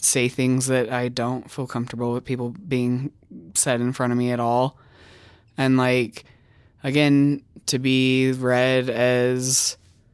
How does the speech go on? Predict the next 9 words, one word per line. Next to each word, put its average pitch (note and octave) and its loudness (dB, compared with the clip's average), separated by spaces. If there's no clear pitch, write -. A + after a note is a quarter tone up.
a C3 -2
dude C#3+ 4
and C3+ 2
go C3+ 4
into C3+ 4
a C3 4
space D3+ 2
and, B2+ 2
like, B2 0